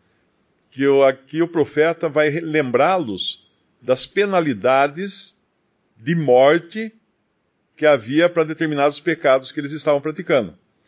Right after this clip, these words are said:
Então aqui é tudo a respeito de pena de morte.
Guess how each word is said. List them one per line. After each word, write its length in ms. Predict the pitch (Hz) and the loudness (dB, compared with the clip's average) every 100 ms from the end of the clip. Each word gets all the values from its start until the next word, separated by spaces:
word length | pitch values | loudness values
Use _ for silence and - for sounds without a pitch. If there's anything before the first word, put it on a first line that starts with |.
| _ - | _ -16
Então 240 | 117 156 | -2 0
aqui 280 | 151 - 185 | 0 -2 -2
é 60 | |
tudo 400 | 180 - 233 220 | -2 -6 -8 -2
a 20 | 196 | -2
respeito 560 | 175 - - 175 185 | -2 -4 0 -2 -2
de 140 | 175 170 | -8 -8
pena 320 | 160 165 170 | -4 -4 -4
de 80 | 185 | -4
morte. 500 | 135 131 101 - | 0 2 0 -8